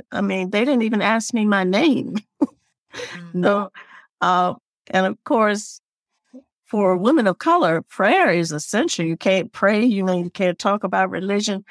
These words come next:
Speaker 1: But in our group so far, unless we get people of other religions, so far, we do pray for each other. And, uh, we do,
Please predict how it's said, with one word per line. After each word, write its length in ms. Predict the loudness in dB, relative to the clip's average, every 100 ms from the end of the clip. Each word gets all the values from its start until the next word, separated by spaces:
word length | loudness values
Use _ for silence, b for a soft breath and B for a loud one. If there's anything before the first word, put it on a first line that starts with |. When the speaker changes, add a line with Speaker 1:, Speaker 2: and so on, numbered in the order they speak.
| B _ _ -4
Speaker 1:
But 140 | -2
in 120 | 0
our 240 | 2 4 2
group 240 | 0 -2
so 240 | 0 -2 0
far, 280 | 0 2
unless 360 | 2 2 0 0
we 140 | -2
get 320 | 0 0 0 -2 -12 -16 _ _ _
people 320 | -6 0 2
of 80 | 2
other 240 | 0 2
religions, 560 | 0 2 0 0 -4 -4
so 220 | -4 -4
far, 580 | -2 -2 0 0 -2 -8 _ _ _ _
we 220 | -2 0
do 220 | 2 0 0
pray 320 | 0 0 0
for 260 | -2 -2
each 280 | -2 -2 0
other. 420 | 0 0 -2 -4 -6 b b _ _ -4
And, 360 | 0 2 0 -2
uh, 280 | 0 0 0
we 140 | 0 -2
do, 540 | 0 0 0 -2 -6